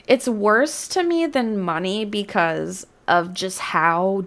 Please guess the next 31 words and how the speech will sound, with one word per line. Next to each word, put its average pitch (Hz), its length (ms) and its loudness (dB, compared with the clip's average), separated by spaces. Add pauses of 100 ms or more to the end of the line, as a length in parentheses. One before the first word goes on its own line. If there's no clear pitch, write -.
disconnected 170 1080 -4
we 208 200 0
are. 196 280 2
We're 196 180 -2
like, 156 340 -4 (800)
you're 294 240 6
literally 262 500 4
seeing 254 440 0
other 226 220 2
people 226 580 -4
as 220 160 -4
competition 214 840 0
for - 180 0
somebody 320 480 0
to, 240 120 -4
like, 180 180 2
marry 165 420 2
you 120 220 -6
at - 180 -4
the 175 80 -4
end 165 160 -2
of 156 80 -4
the 151 80 -10
show. - 400 -4
And 180 160 -2
that 214 120 4
is 202 100 -2
so - 320 2
bizarre 156 380 -2
to - 140 -14
me. - 240 -14